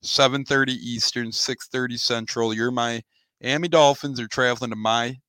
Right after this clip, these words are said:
Tampa Bay Buccaneers to take on Kyle Trask, Blaine Gabbert, and co. Tom Brady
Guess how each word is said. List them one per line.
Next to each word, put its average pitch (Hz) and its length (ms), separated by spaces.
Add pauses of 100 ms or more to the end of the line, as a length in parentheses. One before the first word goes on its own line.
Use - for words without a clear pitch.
Tampa 120 400
Bay 120 380
Buccaneers 117 880 (440)
to 120 80
take 143 300
on 120 400 (920)
Kyle 151 420
Trask, 143 560
Blaine 131 320
Gabbert, 131 440
and 104 120
co. 104 240
Tom 123 400
Brady 110 420